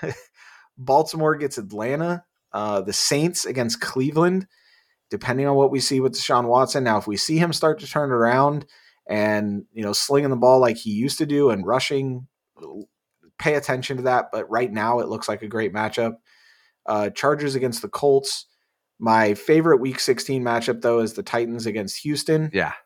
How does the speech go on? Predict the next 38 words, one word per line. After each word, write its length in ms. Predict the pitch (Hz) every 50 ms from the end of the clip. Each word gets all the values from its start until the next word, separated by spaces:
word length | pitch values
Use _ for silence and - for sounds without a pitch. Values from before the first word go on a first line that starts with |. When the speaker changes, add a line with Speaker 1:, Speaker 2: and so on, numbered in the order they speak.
| _ _ -
Speaker 1:
Uh, 180 | - 107 107 107 104 101 98 101 101 98 - _ _ _ _
and 180 | 104 113 110 110
then, 480 | 110 110 110 107 107 107 104 104 - - _
uh, 180 | - 110 101 95
Cincinnati 640 | - - 170 165 156 - 131 120 120 127 131 131 131
against 320 | 120 123 113 113 - -
New 80 | 113 104
England. 420 | 107 120 120 127 131 131 131 131 - _ _ _ _
Cincinnati's 520 | - - 156 156 160 175 165 160 160 151 139
defense 380 | 139 131 131 139 139 127 -
has 60 | - 120
been 140 | 117 107 98
playing 260 | - 123 113 107 104
really 220 | 104 113 117 117 113
good. 400 | 113 113 110 113 113 113 113 113 _ _ _ _ _ _ _ _ _ _ _
Uh, 160 | - 104 104 104
New 200 | 104 104 113 117
England's 380 | 123 127 131 131 127 127 117 113
very 320 | 117 - 117 123 131 135
dependent 400 | 127 123 117 131 127 120 127 120 104
on 100 | 98 110
the 80 | 107
run 220 | 95 107 113 123 131
game. 340 | 123 127 127 123 123 120 120
It 120 | - -
could 100 | - 110
be 80 | 110 110
another 380 | 107 104 110 113 113 123 117
low-scoring 500 | 110 113 117 113 - - 123 117 113 110 104
game 200 | 104 104 101 95
for 100 | 98 87
them. 380 | 98 104 110 117 120 120 123 - _
So, 480 | - - - 113 104 98 101 98 95 - - - - - - - _ _ _ -
uh, 180 | - 92 82 62
and 160 | 92 117 113
interceptions 640 | 110 110 110 104 - - 101 98 - - 101 95 -
can 120 | - 98
happen. 460 | 101 104 95 92 - 104 104 98 95